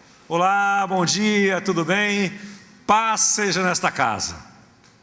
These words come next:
Faz isso. Então, a primeira coisa que Jesus falou,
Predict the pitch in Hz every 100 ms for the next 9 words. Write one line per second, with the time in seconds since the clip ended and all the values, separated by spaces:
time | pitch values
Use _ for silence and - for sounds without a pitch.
0 | _ _ _ - 311 208 135 - - -
1 | - - - - - 277 240 277 294 349
2 | - 277 311 330 233 233 - - 208 233
3 | 233 - 247 254 262